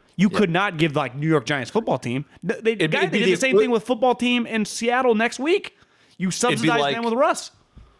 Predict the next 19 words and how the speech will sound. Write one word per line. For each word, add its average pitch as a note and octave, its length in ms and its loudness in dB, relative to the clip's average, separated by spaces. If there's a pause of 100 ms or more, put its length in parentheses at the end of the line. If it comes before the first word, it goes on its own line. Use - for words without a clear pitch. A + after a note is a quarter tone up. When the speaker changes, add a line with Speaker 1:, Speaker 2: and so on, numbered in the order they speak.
(100)
Speaker 2:
Yeah, A#2+ 160 0
it'd C3+ 160 -2
be D#3 100 2
like C3+ 320 0
if, A#2+ 200 0
uh, G2+ 360 -2 (480)
uh, G#2 360 -6
Jim A#2 300 -2
Irsay C3+ 460 0
was G#2+ 140 -2
like, G#2+ 200 -2
"I'm F3 140 0
having D4 240 0
a - 60 -2
concert," B3 520 -2 (100)
and B2+ 100 -10
people C3+ 200 -8
were C#3 60 0
like, B2+ 220 -2